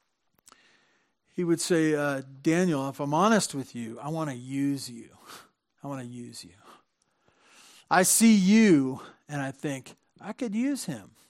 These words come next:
King needs people to do things. And, like, I got big plans for you, Neb-, uh, Daniel. Like, I, I'm gonna train you, and I'm gonna make you something special, and then you'll serve me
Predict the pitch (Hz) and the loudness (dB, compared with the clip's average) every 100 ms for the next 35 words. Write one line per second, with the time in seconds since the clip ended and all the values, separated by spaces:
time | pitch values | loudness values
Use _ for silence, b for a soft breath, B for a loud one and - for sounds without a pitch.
0 | _ _ _ _ _ _ _ _ _ _ | _ _ _ _ _ _ _ _ _ _
1 | _ _ - 247 220 220 247 - 196 165 | _ _ 0 2 4 4 2 0 -2 -2
2 | 147 131 170 208 143 110 110 - 135 120 | -4 -2 0 -2 -4 -14 -14 -12 -12 -12
3 | B B 139 156 214 285 220 254 - 208 | B B -2 2 4 4 4 2 2 4
4 | 226 208 - 156 127 123 127 123 - 143 | 6 4 2 -4 -4 -6 -10 -12 -8 -6
5 | 131 123 - 143 135 143 175 B B B | -6 -8 -4 -2 0 -2 -4 B B B
6 | 175 170 190 208 175 214 233 196 - 226 | 2 4 6 6 4 4 4 2 4 6
7 | 247 240 240 208 208 214 208 214 208 - | 6 6 6 6 4 4 2 2 0 0
8 | 208 175 - 202 202 165 165 269 330 294 | -2 -4 -2 0 0 0 2 2 4 2
9 | - 262 240 175 202 302 269 147 156 | 2 4 4 4 2 4 4 2 -2